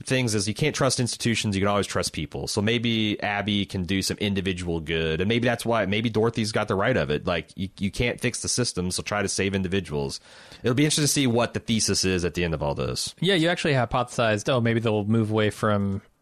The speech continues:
Speaker 2: Times Square and, or the,
Speaker 1: Uh-huh.
Speaker 2: the forty-second Street. And I, now that I think about it, that seems almost fitting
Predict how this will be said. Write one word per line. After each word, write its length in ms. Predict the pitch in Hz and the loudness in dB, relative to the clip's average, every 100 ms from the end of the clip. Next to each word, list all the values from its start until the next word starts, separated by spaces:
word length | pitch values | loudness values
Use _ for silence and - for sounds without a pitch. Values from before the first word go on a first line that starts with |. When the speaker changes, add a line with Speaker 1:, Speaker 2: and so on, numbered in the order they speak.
| _ - | _ -6
Speaker 2:
Times 420 | 123 110 101 95 | 0 0 0 -2
Square 600 | - 160 151 120 113 110 | -2 0 2 2 2 2
and, 240 | 117 110 | 2 0
or 160 | 117 120 | 2 2
the, 140 | 107 | 2
Speaker 1:
Uh-huh. 60 | 104 120 | 0 -2
Speaker 2:
the 80 | 104 | -4
forty-second 460 | - 117 - 131 120 | -2 -2 0 -2 0
Street. 260 | - 110 | 0 0
And 240 | 120 131 127 - - - _ _ _ _ _ _ _ _ | 2 0 0 -4 -20 -20 _ _ _ _ _ _ _ _
I, 120 | 151 - | -6 0
now 160 | 180 202 | 2 4
that 80 | 202 | 4
I 60 | |
think 160 | 233 233 | 4 2
about 200 | 139 120 | 2 4
it, 240 | 123 - _ _ _ _ _ _ | 2 0 _ _ _ _ _ _
that 280 | 123 143 151 | -2 0 0
seems 360 | - 160 151 135 | 0 2 4 4
almost 280 | 123 113 - | 2 0 0
fitting 380 | 147 101 92 | 0 0 -4